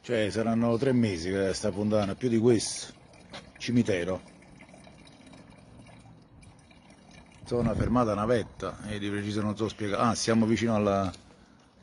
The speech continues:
al campo degli eroi. Cioè,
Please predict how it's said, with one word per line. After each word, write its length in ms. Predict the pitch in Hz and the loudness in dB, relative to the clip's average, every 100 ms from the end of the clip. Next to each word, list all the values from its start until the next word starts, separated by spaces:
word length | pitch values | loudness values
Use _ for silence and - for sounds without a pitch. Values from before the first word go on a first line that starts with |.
| - | -16
al 160 | - 98 | -12 -8
campo 300 | 110 98 95 | -4 -4 -4
degli 260 | 87 85 90 | -8 -8 -10
eroi. 280 | - - - - - - _ _ _ _ _ - - - - _ _ _ _ _ - - - - _ _ _ _ - - _ _ - - - - - - | -10 -14 -18 -20 -20 -20 _ _ _ _ _ -20 -20 -20 -20 _ _ _ _ _ -20 -20 -20 -20 _ _ _ _ -20 -20 _ _ -20 -20 -20 -20 -20 -20
Cioè, 120 | 98 | -18